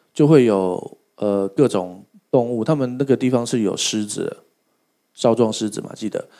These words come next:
是有各种，呃，呃，呃，荒野的、旷野的动物的，是很危险。所以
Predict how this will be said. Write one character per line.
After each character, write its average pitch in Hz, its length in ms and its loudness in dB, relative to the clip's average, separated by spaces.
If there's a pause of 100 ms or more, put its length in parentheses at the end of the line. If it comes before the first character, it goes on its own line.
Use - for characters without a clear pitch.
(160)
是 127 200 -2
有 104 120 2
各 123 240 2
种， 90 440 -6
呃， - 340 -10 (360)
呃， 98 420 -2 (260)
呃， 104 140 -2
荒 131 280 -2
野 101 200 -2
的、 87 200 -8 (120)
旷 113 240 -2
野 90 160 -10
的 87 100 -10
动 98 260 -4
物 92 200 -14
的， - 100 -20
是 - 160 0
很 113 180 -4
危 90 140 -4
险。 110 160 -4
所 208 160 6
以 226 80 2